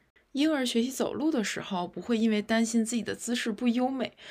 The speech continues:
或者总是跌倒就放弃走路了。如果婴儿像成年人一样担心外人的目光，想要第一次就走出完美的步伐的话，那么他一定会选择温暖舒适的大床躺一辈子。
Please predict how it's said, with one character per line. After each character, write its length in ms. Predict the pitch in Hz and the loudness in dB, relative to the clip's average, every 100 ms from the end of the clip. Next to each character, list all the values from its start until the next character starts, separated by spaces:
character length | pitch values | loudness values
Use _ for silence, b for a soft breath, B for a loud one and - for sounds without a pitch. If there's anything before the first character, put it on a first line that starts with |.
| B B | B B
或 180 | - 226 | 2 4
者 120 | 220 | 4
总 200 | - 185 | 0 -4
是 120 | - | -4
跌 200 | - 254 | 0 2
倒 160 | 226 - | 2 2
就 140 | 196 | 0
放 220 | 190 226 | 2 2
弃 140 | 202 196 | 2 0
走 180 | 160 - | -4 -4
路 220 | 180 185 | -6 -8
了。 100 | - B B B - | -10 B B B -8
如 140 | 233 | 0
果 80 | 247 | 4
婴 200 | 220 262 | 4 4
儿 140 | 240 | 2
像 180 | 208 240 | 2 2
成 220 | 214 208 | 2 2
年 180 | 208 226 | 4 6
人 160 | 214 202 | 4 4
一 60 | |
样 180 | 196 190 | 2 2
担 220 | 208 226 | 2 4
心 180 | 233 233 | 4 4
外 140 | 240 214 | 4 4
人 160 | 196 | 2
的 80 | 196 | 2
目 160 | 202 196 | 2 2
光， 260 | 208 208 B B B | 2 0 B B B
想 160 | - 185 | 0 2
要 80 | 196 | 2
第 180 | 269 | 0
一 80 | 269 | 0
次 160 | 302 320 | 2 4
就 120 | 247 | 4
走 180 | 226 - | 2 0
出 180 | 208 185 | 2 0
完 160 | 175 | 0
美 160 | 220 - | 0 0
的 80 | - | -4
步 160 | 196 | -6
伐 220 | 190 190 | -6 -8
的 80 | - | -8
话， 260 | - - B B B B | -8 -8 B B B B
那 120 | 240 | 2
么 80 | 214 | 4
他 160 | - 226 | 4 2
一 160 | 196 | 4
定 140 | 196 240 | 6 6
会 100 | 233 | 6
选 220 | 214 165 | 2 0
择 100 | 180 | 0
温 180 | 190 214 | 4 4
暖 160 | 208 | 4
舒 200 | 175 220 | 2 0
适 160 | 208 220 | 0 -2
的 80 | 196 | -2
大 180 | 208 202 | -2 0
床 240 | 180 180 | -2 -4
躺 240 | - 185 | -4 -4
一 100 | - | -4
辈 220 | 160 180 170 | -4 -2 -4
子。 180 | - | -8